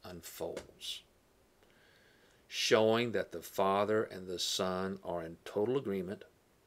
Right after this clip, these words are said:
and alignment in carrying out the plan. Use a couple of verses in John about this time. John ten fifteen, seventeen two.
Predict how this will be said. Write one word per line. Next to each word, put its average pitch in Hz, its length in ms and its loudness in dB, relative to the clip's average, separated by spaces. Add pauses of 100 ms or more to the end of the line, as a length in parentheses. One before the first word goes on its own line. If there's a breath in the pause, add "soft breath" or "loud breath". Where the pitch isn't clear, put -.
(920)
and 92 80 -8
alignment 85 580 -6 (1500)
in 104 120 -12
carrying - 360 -6
out 160 200 -10
the - 80 -6
plan. 139 420 -10 (2000 soft breath)
Use 101 220 -2
a - 40 -10
couple - 240 -2
of 82 60 -10
verses 85 300 -2
in 85 160 -8
John 82 320 -8
about 82 260 -8
this 92 180 -6
time. 90 360 -6
John 87 300 -6
ten 92 200 -4
fifteen, 107 640 -6
seventeen 95 560 -4
two. 85 260 -8